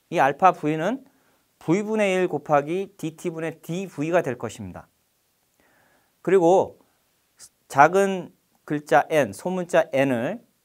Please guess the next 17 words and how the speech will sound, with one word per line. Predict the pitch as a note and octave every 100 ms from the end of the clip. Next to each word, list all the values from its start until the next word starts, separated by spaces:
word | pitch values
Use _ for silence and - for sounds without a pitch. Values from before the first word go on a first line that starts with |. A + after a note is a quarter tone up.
| _ _ _ _ -
다이폴 | C#3+ D#3+ F#3+ - G#3 G3+
셀의 | G3+ G3 F#3+ G3+ G3 - _ _ _
총 | - A3 G#3+ G#3+ - _ _ _
개수라고 | - C#3+ - D#3+ C#3+
하고, | C#3+ E3 A#2 E3 - _ _ _ _ _ _ _ _ _ _ _ -
대문자 | C#3 E3+ F3+ F#3+ F3
V를 | - C3+ D3 B2+ D3 F#2 - _ _ _ _ _
다이폴 | - C#3 C#3+ E3
셀의 | D#3 D3+ C3+ D#3+ G#3+ -
부피라고 | D3+ - E3+ C#3+
합시다. | D3+ D#3 - F2+ _ _ _ _ _ _ _ _ _ _ _
그리고 | - F#3 F#3 G3 C3+ E2+ _ _ -
편의상 | - A#3 A3+ G#3 G3 G#2
베타라는 | - D3+ D#3 G3+ G3+ G3 F#3+
변수를 | D#3+ D3 D3 D#3 D#3+ D3 A#2 -
도입해서 | - C3+ C3+ A#2 E3 A#2 - _ _
베타는 | D3 D#3 F#3+ G3+ A3+ A#3